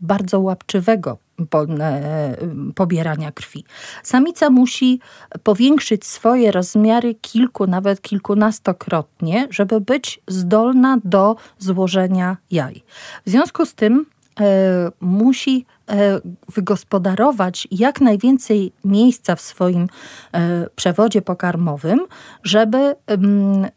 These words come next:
jak najwięcej tych składników odżywczych tam zmagazynować. W związku z tym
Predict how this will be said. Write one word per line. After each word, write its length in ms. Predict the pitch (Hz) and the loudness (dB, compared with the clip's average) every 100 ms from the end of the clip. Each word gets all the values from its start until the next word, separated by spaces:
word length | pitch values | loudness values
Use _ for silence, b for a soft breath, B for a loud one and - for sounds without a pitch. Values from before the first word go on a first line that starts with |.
| _ - | _ -4
jak 300 | 220 233 - | 0 0 2
najwięcej 500 | 233 185 240 247 226 | 2 4 2 2 0
tych 240 | 208 180 | -2 -8
składników 680 | - - 202 185 240 262 - | -10 -4 -2 2 2 2 -6
odżywczych 640 | 180 165 180 247 - 190 - | -8 -6 -2 -2 -2 -6 -4
tam 180 | 190 | -2
zmagazynować. 880 | 202 214 214 202 196 190 151 147 160 | 0 2 2 0 0 0 0 -4 -12
W 40 | - | -2
związku 420 | 190 254 - 262 | 2 2 0 -8
z 100 | - | -6
tym 260 | 180 185 | -2 0